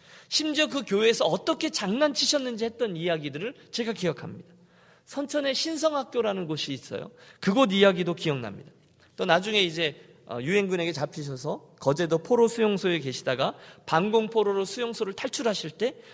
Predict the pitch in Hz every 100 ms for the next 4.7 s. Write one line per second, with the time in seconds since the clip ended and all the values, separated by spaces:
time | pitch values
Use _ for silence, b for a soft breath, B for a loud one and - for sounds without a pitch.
0 | B 175 214 262 185 214 240 240 - -
1 | 247 240 196 170 233 247 220 214 165 180
2 | 196 170 143 135 254 285 B - - 320
3 | 330 302 302 208 180 165 147 233 247 240
4 | 208 190 175 139 - - -